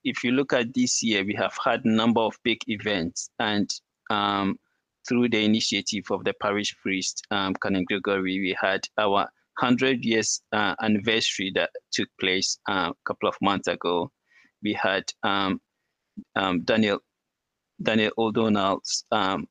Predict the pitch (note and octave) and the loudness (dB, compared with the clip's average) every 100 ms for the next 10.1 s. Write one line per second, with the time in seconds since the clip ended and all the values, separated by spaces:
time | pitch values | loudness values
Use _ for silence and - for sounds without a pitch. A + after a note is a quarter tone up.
0 | _ - C#3 B2+ - - - - _ _ | _ 0 2 2 0 -4 -4 -10 _ _
1 | _ B2 A2 G#2+ - A#2+ A2 G#2 F#2+ G#2+ | _ 0 2 2 0 -2 -2 -2 0 2
2 | A2 A2 - A#2 - A2+ A2 A2 - G#2 | 2 0 -2 -4 -2 0 0 0 0 0
3 | G#2 G2 - G#2 G2 F2+ - - - - | 0 0 -2 -2 -2 -2 -8 -12 -12 -12
4 | - C3+ G#2 F2+ E2+ - - A#2 - A#2 | -2 2 2 2 0 -2 -4 -2 0 2
5 | G#2+ G2+ - G#2+ G2+ G2+ G2 F2+ - - | 2 0 -2 -4 -2 -2 -4 -6 -8 -6
6 | - G#2+ G2 F#2+ - - G2 F#2 F2 - | -4 -2 -4 -4 -6 -4 0 0 -2 -4
7 | _ _ _ _ _ _ A#3 - _ _ | _ _ _ _ _ _ -6 -6 _ _
8 | _ _ - A#2 G#2+ - A#2 - - A2+ | _ _ -8 0 0 2 0 0 -4 0
9 | G#2 G2+ G2+ F#2+ - _ G2+ G2 F#2+ F#2 | 2 2 2 0 -8 _ -2 0 0 0
10 | F2+ | -2